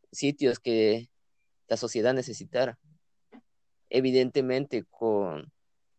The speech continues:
la cancelación de hacer comercio con Estados Unidos, una potencia mundial, como bien mencionas,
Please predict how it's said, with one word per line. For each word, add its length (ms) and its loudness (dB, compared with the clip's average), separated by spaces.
la 460 4
cancelación 640 -4
de 80 0
hacer 260 -2
comercio 540 -4
con 160 -8
Estados 380 -2
Unidos, 460 -6
una 200 -6
potencia 520 -8
mundial, 380 -2
como 220 -8
bien 160 -2
mencionas, 440 -8